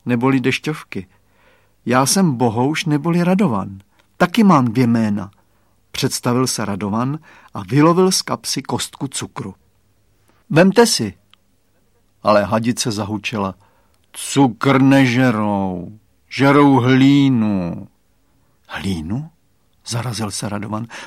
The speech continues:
poněvadž ho napadlo, co by si tatínek zahradník počal, kdyby mu sežrali všechnu hlínu.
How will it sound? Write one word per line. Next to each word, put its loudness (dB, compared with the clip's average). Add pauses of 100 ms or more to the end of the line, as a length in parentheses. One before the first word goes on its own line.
poněvadž -2
ho -2
napadlo, -4 (280)
co -6
by -2
si -2
tatínek -2
zahradník -6
počal, -6 (260)
kdyby -2
mu -2
sežrali -6
všechnu -8
hlínu. -2